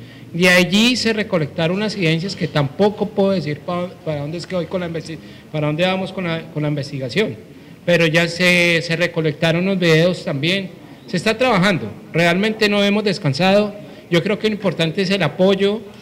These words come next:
a esta familia aquí en Arauca, el apoyo a su hermano, a su mamá, que yo creo que toca fortalecer el, el, el apoyo a, al núcleo familiar y el trabajo que ya se vi-, que se ha venido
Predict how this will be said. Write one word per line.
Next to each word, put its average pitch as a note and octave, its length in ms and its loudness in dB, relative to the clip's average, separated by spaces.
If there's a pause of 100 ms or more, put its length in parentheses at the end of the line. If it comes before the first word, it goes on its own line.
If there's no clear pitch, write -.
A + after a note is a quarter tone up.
(260)
a D#3 160 2
esta E3 280 2
familia E3 380 2
aquí F#3+ 160 -4
en F#3+ 100 -2
Arauca, G3 600 0
el D#3 120 -2
apoyo D#3 320 -2
a G3 40 -4
su F#3+ 80 -6
hermano, F3+ 360 -2
a D#3+ 40 -4
su D3 120 -8
mamá, D3 340 -2 (480)
que D3+ 80 -8
yo C#3+ 140 -2
creo F#3 200 -2
que D3+ 400 -2
toca E3+ 220 -6
fortalecer D#3+ 600 -4
el, F3+ 320 0
el, D3 280 -4
el D3+ 80 -4
apoyo D3+ 400 -2
a, E3+ 200 -2
al C#3+ 100 0
núcleo D3 260 -4
familiar F#3+ 520 -2 (580)
y A#3+ 340 2
el G3+ 140 2
trabajo F#3 400 2
que G#3+ 80 -6
ya E3 140 2
se F#3 160 0
vi-, F#3+ 160 2
que D#3+ 240 -4
se D3+ 120 0
ha D3+ 120 4
venido F#3 760 2